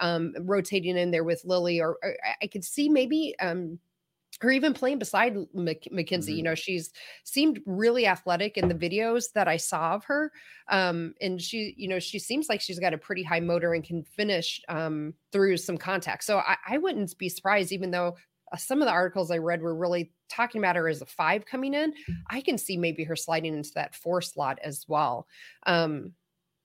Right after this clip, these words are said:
Speaker 1: so in terms of statistics, she started twenty-six of twenty-eight games for U T Martin last year. She averaged, I believe it was a team high, although I saw different conflicting. It was either the s-, highest or the second highest in terms of points, at fifteen points per game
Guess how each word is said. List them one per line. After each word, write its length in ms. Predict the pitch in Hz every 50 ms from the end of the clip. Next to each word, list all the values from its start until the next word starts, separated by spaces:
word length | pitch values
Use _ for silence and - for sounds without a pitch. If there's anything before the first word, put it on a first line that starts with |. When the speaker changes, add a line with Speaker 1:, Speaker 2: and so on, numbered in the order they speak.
| _ _ _ - - -
Speaker 1:
so 280 | - - 233 220 214 202
in 160 | - 202 185
terms 340 | - - 254 269 262 - 220
of 140 | 190 160
statistics, 800 | - - - 190 175 - - 294 269 - - 277 277 269 - -
she 300 | - - 233 220 208 208
started 460 | 196 - - - 220 220 214 214 202
twenty-six 560 | - - 247 247 254 - - 240 240 240 -
of 80 | 208 185
twenty-eight 480 | - - 208 202 208 202 196 190 190 -
games 320 | 190 185 190 214 226 -
for 140 | - 202 196
U 180 | 180 180 185
T 140 | 180 - 185
Martin 400 | 180 175 165 180 175 - 190 185
last 320 | 180 175 170 170 - - 180
year. 240 | 180 180 190 185 - - - - -
She 440 | - - - 220 208 202 202 196 190
averaged, 580 | - 156 190 202 214 214 220 214 196 - - -
I 60 | - 175
believe 400 | 156 - 220 226 311 359 370 339
it 80 | 302
was 160 | 262 247 214
a 40 | 233
team 280 | 202 - - 240 233 226
high, 260 | 202 226 214 214 214
although 240 | 196 185 170 180 175
I 140 | 175 170 165
saw 340 | - - 226 202 190 196
different 540 | 190 175 165 208 - - 202 180 - - -
conflicting. 500 | - 185 175 175 185 180 175 - 175 175
It 60 | 170
was 120 | 160 151 165
either 220 | 170 156 156 151
the 80 | 143 151
s-, 220 | 147 - - - -
highest 460 | - - 247 269 277 262 262 - 196
or 40 | 180
the 80 | 185
second 360 | 180 - 226 214 - 208 190
highest 340 | - 190 180 175 175 175 -
in 140 | 170 170 175
terms 260 | - - 185 175 170
of 100 | 175 160
points, 320 | - - 185 175 175 175 -
at 140 | 160 -
fifteen 400 | - 220 208 - - - 190 185
points 300 | 180 - 190 180 175 -
per 100 | - 170
game 300 | 165 175 175 170 170 165